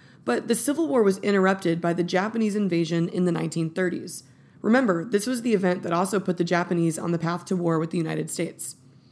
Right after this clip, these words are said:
It was like that scene in Wayne's World where they're playing hockey in the street, but they keep having to stop for cars. So the Chinese are fighting their civil war, but when the Japanese invaded, the opposing sides in China were like, "Car," and then they paused to fight Japan.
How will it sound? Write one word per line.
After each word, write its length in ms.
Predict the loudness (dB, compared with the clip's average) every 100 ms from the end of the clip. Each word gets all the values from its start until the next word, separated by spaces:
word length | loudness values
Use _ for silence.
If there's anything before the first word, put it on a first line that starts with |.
| _ -20 _ _ -20 -20 -8
It 100 | 0
was 100 | 2
like 140 | 2 0
that 140 | -2
scene 280 | 0 2 4
in 100 | 4
Wayne's 260 | 2 0 0
World 380 | 0 0 0
where 100 | 0
they're 120 | 2 2
playing 260 | 2 0
hockey 340 | 0 -2 0 0
in 60 |
the 80 | 0
street, 420 | -2 0 0 -2
but 120 | -4
they 100 | -4
keep 220 | -2 -2 0
having 180 | 2
to 40 | 0
stop 280 | -2 -4 -4
for 80 |
cars. 460 | -4 -2 -2 -2 -6 -8 -20 -20 -8
So 180 | 2 4
the 100 | 4
Chinese 380 | 4 4 4 4
are 60 |
fighting 260 | 4 4 4
their 100 | 2
civil 300 | 2 0 2
war, 380 | 2 2 0 -4 -20 -6
but 120 | 0
when 120 | 4 4
the 60 |
Japanese 420 | 6 4 4 4
invaded, 480 | 2 2 2 2 2
the 80 | 2
opposing 380 | 2 2 4 0
sides 420 | 0 0 0 0
in 100 | -2
China 300 | 0 0 2
were 120 | 2
like, 320 | 0 -2 -4
"Car," 540 | -6 -2 0 -2 -4 -8 -20 _ -20 _ 2
and 100 | 6
then 80 | 6
they 100 | 6
paused 300 | 4 2 0
to 60 |
fight 180 | -2 -2
Japan. 420 | -2 -2 -2 -4